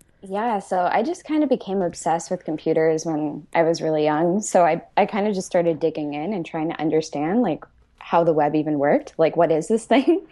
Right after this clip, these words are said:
How is this, like, a thing that we're all using? Um, so yeah, I mean, I started kind of, like, modifying GeoCities websites,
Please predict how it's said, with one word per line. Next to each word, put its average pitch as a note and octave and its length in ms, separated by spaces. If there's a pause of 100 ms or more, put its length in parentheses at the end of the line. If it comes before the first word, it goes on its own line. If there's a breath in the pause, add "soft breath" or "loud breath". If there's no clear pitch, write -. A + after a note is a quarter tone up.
(300 loud breath)
How E3+ 160
is G3+ 120
this, G3+ 180
like, F3+ 140
a E3+ 40
thing E3+ 360
that A#3+ 120
we're E3+ 140
all E3 140
using? A#3 460 (480 soft breath)
Um, F#3 540 (320)
so - 140
yeah, B3+ 400
I A3 80
mean, G#3 300
I - 80
started F#3 480 (180)
kind F#3+ 220
of, F3 80
like, D#3+ 160
modifying E3 560
GeoCities D#3+ 540
websites, D#3+ 640